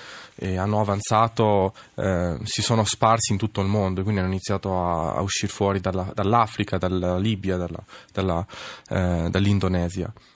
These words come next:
Insomma, non bisogna sottovalutare l'isis, perché l'isis non è un'organizzazione terroristica, eh, come siamo stati abituati con Al-Qaeda. l'isis è capace a fa-, di fare piani a lungo termine a degli, eh, dei generali,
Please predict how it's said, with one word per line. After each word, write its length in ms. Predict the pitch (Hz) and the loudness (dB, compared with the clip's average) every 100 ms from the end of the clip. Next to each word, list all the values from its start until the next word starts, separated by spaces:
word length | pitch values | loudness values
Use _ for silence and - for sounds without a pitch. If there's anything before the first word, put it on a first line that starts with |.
| _ | _
Insomma, 480 | 113 - 147 117 107 | 0 4 6 6 4
non 160 | 113 123 | 4 4
bisogna 380 | 131 127 135 113 | 6 6 4 4
sottovalutare 720 | - - 101 95 95 98 95 | 0 -4 -4 -4 -2 -2 -2
l'isis, 340 | 95 95 107 | -4 -4 -6
perché 320 | - 104 101 113 | -2 -2 0 0
l'isis 460 | 127 117 113 - 117 110 - | 2 2 0 0 2 2 0
non 280 | - 113 120 | 0 2 4
è 220 | 120 110 | 4 2
un'organizzazione 1040 | - 110 107 98 101 101 95 98 - 104 101 | 2 0 0 0 0 0 0 -2 -2 -2 0
terroristica, 800 | 104 98 101 101 - - 101 98 - - - - | -2 0 -2 -2 -6 -2 -2 -2 -8 -18 -14 -4
eh, 340 | 101 95 95 | 0 0 -2
come 420 | - 120 110 104 - | 0 2 4 2 0
siamo 340 | - 120 104 101 | -2 0 0 0
stati 300 | - 101 98 | -2 -2 -2
abituati 460 | 101 - 95 95 | -2 0 0 0
con 160 | - 104 | -4 -2
Al-Qaeda. 540 | 95 - 98 95 92 | -2 0 0 2 2
l'isis 560 | 92 117 113 123 117 127 | 2 0 2 0 0 0
è 180 | 113 110 | 0 0
capace 560 | 101 - 101 - 110 | 0 0 0 0 0
a 80 | 95 | 0
fa-, 240 | - 107 - | 0 -2 -2
di 100 | 110 | -4
fare 380 | - 101 98 104 | 2 4 4 2
piani 440 | - 104 98 101 | 4 6 6 4
a 60 | 98 | 4
lungo 260 | 123 117 | 4 2
termine 560 | - 98 92 95 98 104 - - - | 2 0 0 -2 -2 -2 -8 -18 -6
a 300 | - 98 95 | 0 2 2
degli, 360 | 98 95 98 95 | 2 2 2 4
eh, 280 | 92 90 87 | 4 2 4
dei 120 | 110 | 4
generali, 720 | 107 104 101 117 104 101 110 | 6 4 6 6 6 4 0